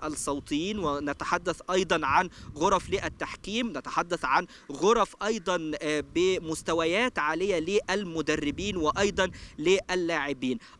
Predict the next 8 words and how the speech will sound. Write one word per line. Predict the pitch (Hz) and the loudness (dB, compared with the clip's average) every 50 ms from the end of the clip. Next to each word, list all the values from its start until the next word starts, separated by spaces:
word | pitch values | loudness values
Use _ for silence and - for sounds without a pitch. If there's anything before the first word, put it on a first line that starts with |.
| - | 2
أيضًا | 208 247 254 196 226 | 2 2 4 2 0
بخلاف | 202 180 185 - - 190 208 233 240 - - - | 0 0 -2 -2 -2 -2 -2 -2 -2 -4 -4 -8
استاد | 170 - - - 214 220 220 175 160 156 | -8 -6 -4 -2 0 0 0 -2 -4 -4
هيئة | 180 214 214 214 196 | -2 -2 0 -2 -4
قناة | - - - 160 165 190 202 214 - - - | -4 -4 -4 -4 -2 0 -2 -2 -4 -4 -4
السويس | 165 160 - - - 160 160 185 226 247 247 - - - | -4 -4 -4 -2 0 2 2 4 4 2 2 2 0 -2
هناك | 180 - 143 139 151 165 185 202 - - | -2 0 0 0 2 2 2 -2 0 -2
أيضًا، | 185 - 190 220 226 190 202 185 175 | -2 0 0 0 0 2 2 2 2